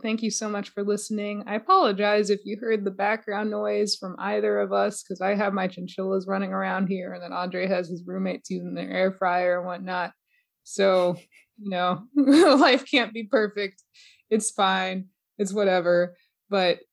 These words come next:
you know, we, we, we still did the episode. We still did great. So please leave us a rating and review on Face-,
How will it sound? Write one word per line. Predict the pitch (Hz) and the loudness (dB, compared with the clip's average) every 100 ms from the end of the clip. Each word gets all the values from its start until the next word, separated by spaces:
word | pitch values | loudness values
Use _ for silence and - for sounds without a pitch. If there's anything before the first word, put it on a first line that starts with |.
| - | -10
you | 208 | -8
know, | 180 175 | -6 -6
we, | 170 196 - | 0 0 0
we, | 214 214 233 | -6 -6 0
we | 247 | 0
still | 247 240 | 2 2
did | 208 190 | 4 2
the | 175 | 0
episode. | 175 185 - - | -2 -4 -14 -10
We | 180 | -8
still | 196 185 | -6 -8
did | 175 170 180 | -8 -10 -10
great. | 151 - _ | -12 -12 _
So | - - 180 175 185 - _ _ _ | -12 -2 0 0 -4 -12 _ _ _
please | - 254 254 226 | -2 0 0 0
leave | 233 | 0
us | 233 233 | 2 0
a | 226 | 0
rating | 208 208 214 202 | 2 2 2 0
and | 190 | -6
review | 185 202 208 214 208 185 | -10 -8 -6 -2 -2 -2
on | 175 180 180 | -4 -6 -4
Face-, | 190 196 - | -4 -4 -8